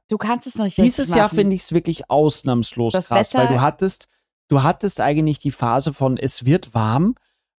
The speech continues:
Speaker 2: äh, aber die Leute waren dann schon anti. Und das
Speaker 1: Ja.
Speaker 2: hat mich überrascht.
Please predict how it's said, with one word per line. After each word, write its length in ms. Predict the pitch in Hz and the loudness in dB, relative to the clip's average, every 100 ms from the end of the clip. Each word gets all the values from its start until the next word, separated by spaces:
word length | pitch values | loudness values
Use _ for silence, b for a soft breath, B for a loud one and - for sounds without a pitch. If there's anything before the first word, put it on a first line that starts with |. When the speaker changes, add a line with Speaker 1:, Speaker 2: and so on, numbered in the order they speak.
| _ | _
Speaker 2:
äh, 60 | 139 | 0
aber 440 | 139 135 151 135 | 2 2 0 0
die 100 | 139 | 2
Leute 260 | 139 143 131 | 2 2 0
waren 160 | 131 | 0
dann 260 | 127 135 175 | 2 0 0
schon 280 | - 156 151 | -2 -2 -2
anti. 500 | 131 143 117 90 - | -4 -6 -8 -10 -10
Und 80 | - | -4
das 140 | 135 185 | -2 2
Speaker 1:
Ja. 80 | |
Speaker 2:
hat 100 | 208 | 2
mich 140 | 254 185 | 2 0
überrascht. 560 | 170 139 123 - - | 0 0 -2 -4 -14